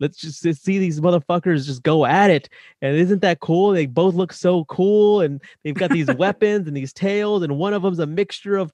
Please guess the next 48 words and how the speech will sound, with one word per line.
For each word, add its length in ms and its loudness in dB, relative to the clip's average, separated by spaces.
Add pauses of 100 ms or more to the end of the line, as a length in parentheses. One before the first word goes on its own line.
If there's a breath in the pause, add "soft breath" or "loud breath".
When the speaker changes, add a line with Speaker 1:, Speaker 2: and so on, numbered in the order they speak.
Speaker 1:
two 240 0
of 140 -4
'em, 220 -6
and 160 -6 (260 loud breath)
it 80 -2
looks 180 -2
like 160 -4
a 180 -2
xenomorph 600 -4
with 140 -6
a 60 -8
predator 520 -4
head." 460 -4 (420 soft breath)
And 300 -6
just, 160 -8
like, 160 -10
the 100 -4
very, 340 -2
like, 260 -4
cool 340 -4
aesthetic 540 -6
aspect 400 -10
of 120 -8
it 80 -8
was 160 -12
on 100 -12
the 100 -12
other 140 -10
side. 360 -10 (380 soft breath)
And 180 -10
that's, 400 -8
you 100 -10
know, 60 -8
in 160 -8
the, 180 -6
in, 160 -8 (160)
in, 200 -10
right 340 -6
in 140 -8
the 80 -8
middle 240 -8
is 80 -12
where 100 -10
you 140 -10
get 260 -14
Alien 600 -10
and 120 -16
Aliens. 840 -12